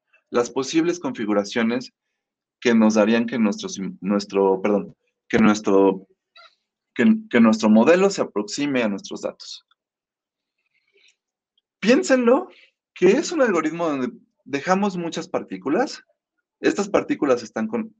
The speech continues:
eh, se están comunicando y están avanzando a las zonas donde tenemos una alta probabilidad o donde la función de pérdida es muy pequeñita. Las curvas de nivel en este gráfico van de lo más claro, donde tenemos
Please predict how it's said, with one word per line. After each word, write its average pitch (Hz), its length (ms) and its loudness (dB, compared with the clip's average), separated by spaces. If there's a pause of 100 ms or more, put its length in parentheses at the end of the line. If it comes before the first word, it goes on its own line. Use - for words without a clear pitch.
(260)
eh, 95 520 -6
se - 100 -12
están 123 200 -2
comunicando 123 720 0 (480)
y 302 120 4
están 202 280 2
avanzando 160 640 -2
a 123 80 0
las 123 240 0
zonas 165 500 -4 (320)
donde 135 380 -4
tenemos 127 580 -6
una 151 460 -6
alta 120 400 -2
probabilidad 98 640 -2 (560)
o 147 300 2
donde 160 600 -6 (300)
la 120 160 -4
función 131 400 -6
de 190 80 -4
pérdida 143 320 -4
es 110 140 -6
muy 95 100 -6
pequeñita. 190 540 -4 (640)
Las 107 200 2
curvas 151 280 2
de 139 80 2
nivel 123 320 2
en 135 100 -4
este 117 220 -6
gráfico 151 600 -2 (160)
van 123 400 0 (160)
de 107 140 -2
lo 110 100 2
más 160 220 2
claro, 165 400 0
donde 120 260 -2
tenemos 120 480 -6